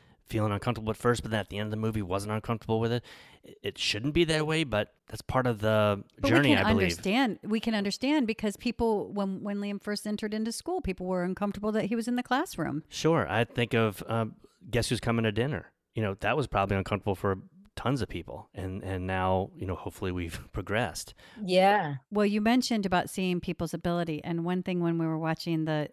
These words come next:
Speaker 2: outtakes at the end of the film, there was a girl who had Down syndrome and she was holding the boomstick.
Speaker 3: Yep.
Speaker 2: And he questioned it. He was like, "Do
Speaker 1: Said,
Speaker 2: you
Speaker 1: "Oh,
Speaker 2: think,
Speaker 1: yeah."
Speaker 2: the, oh, they, did they just do this for the end of the,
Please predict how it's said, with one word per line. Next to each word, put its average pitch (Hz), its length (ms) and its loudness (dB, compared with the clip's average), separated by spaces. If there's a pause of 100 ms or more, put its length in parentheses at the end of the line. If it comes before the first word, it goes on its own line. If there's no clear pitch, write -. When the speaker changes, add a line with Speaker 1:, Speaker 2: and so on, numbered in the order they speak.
Speaker 2:
outtakes 165 440 -2
at - 80 -12
the - 120 -8
end 165 140 -4
of 147 60 -6
the 151 60 -8
film, 156 380 0 (440)
there 185 160 -2
was 175 100 0
a 185 60 -2
girl 196 200 4
who 190 60 4
had 175 160 2
Down 180 240 4
syndrome 170 300 2
and 160 100 0
she 175 160 -2
was 160 200 -2
holding 165 340 -2
the 160 80 -4
boomstick. 180 640 -2 (260)
Speaker 3:
Yep. 165 220 0 (100)
Speaker 2:
And 196 220 2
he 226 140 4
questioned 269 500 6
it. - 180 -2
He 208 160 4
was 208 160 4
like, 190 380 2 (400)
"Do - 0 -
Speaker 1:
Said, 240 80 8
Speaker 2:
you 262 80 10
Speaker 1:
"Oh, 311 40 8
Speaker 2:
think, 277 140 8
Speaker 1:
yeah." - 80 2
Speaker 2:
the, - 140 4
oh, 277 180 8 (140)
they, 220 120 4
did 202 380 -2
they 214 140 6
just 214 200 2
do 208 140 2
this 196 220 -2
for 196 120 0
the 180 160 2
end 196 200 2
of 175 140 -2
the, 170 360 2